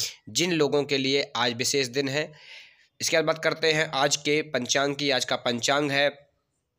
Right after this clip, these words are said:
दिनांक है पच्चीस दिसंबर दो हज़ार बाईस,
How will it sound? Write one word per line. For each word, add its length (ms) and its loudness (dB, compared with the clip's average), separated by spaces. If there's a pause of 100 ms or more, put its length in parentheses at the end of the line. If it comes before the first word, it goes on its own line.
(840)
दिनांक 540 0
है 200 2 (1040)
पच्चीस 560 -2 (260)
दिसंबर 460 -2
दो 160 0
हज़ार 340 0
बाईस, 480 0